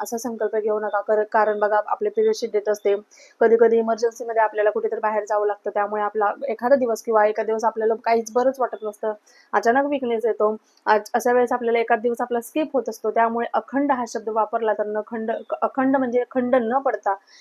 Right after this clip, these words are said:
एक दिवसही खंड न पडता आपल्याला सेवा कंप्लीट करावी लागते आणि खंड न पडता, अ, पडता सेवा करणं ही अशक्य गोष्ट आहे. त्यामुळे काही ना काही कारणास्तव आपल्या, अ, सेवेमध्ये बाधा येत असतात. त्यामुळे एखादा दिवस तर आपला स्किप होऊ शकतो. त्यामुळे आपल्याला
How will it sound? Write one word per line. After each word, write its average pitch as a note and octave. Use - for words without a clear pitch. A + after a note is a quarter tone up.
एक C4
दिवसही C#4
खंड A#3+
न A#3+
पडता A#3+
आपल्याला A3+
सेवा A3
कंप्लीट A3
करावी G#3+
लागते G#3+
आणि A#3
खंड A#3+
न B3
पडता, G#3+
अ, G#3
पडता A3+
सेवा A3
करणं A3+
ही A3
अशक्य A3+
गोष्ट A3+
आहे. A3
त्यामुळे A3
काही A3+
ना A3+
काही A3+
कारणास्तव A3+
आपल्या, A3
अ, G#3
सेवेमध्ये A3
बाधा G#3+
येत B3+
असतात. G#3+
त्यामुळे G#3+
एखादा A3
दिवस A#3
तर A#3+
आपला A3+
स्किप C4+
होऊ A#3
शकतो. A3+
त्यामुळे G#3+
आपल्याला G#3